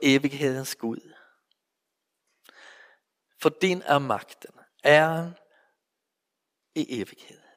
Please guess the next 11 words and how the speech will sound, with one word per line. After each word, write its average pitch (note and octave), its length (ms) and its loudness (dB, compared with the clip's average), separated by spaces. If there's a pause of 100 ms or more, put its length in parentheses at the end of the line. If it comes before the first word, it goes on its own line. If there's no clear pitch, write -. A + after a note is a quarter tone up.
(120)
Din D3 120 -12
er C#3 60 -2
magten B2+ 440 -8
og C3 100 -8
æren A2 340 -12 (100)
i C3 280 -16
evighed. - 380 -20 (220)
Det E3 160 2
er C#3+ 40 2
vores A#2+ 280 -2
bøn. - 260 -16